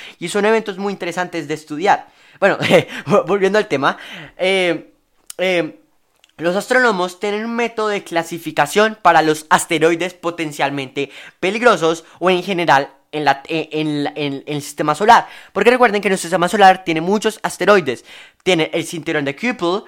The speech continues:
de, de Kuiper, perdón, y la nube de Oort. El cinturón de Kuiper está entre Marte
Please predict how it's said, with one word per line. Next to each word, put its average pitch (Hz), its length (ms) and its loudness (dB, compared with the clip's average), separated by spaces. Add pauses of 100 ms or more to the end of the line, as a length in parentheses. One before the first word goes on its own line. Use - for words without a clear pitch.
(140)
de, 147 120 -4 (140)
de 151 180 -6
Kuiper, 160 400 -4
perdón, 165 320 0 (280)
y 208 100 -2
la 202 120 2
nube 165 200 0
de 147 140 -2
Oort. 170 320 4 (140)
El 170 260 -2
cinturón 180 400 -6
de 196 80 -8
Kuiper 190 420 -4
está 170 340 2
entre 165 280 0
Marte 202 480 6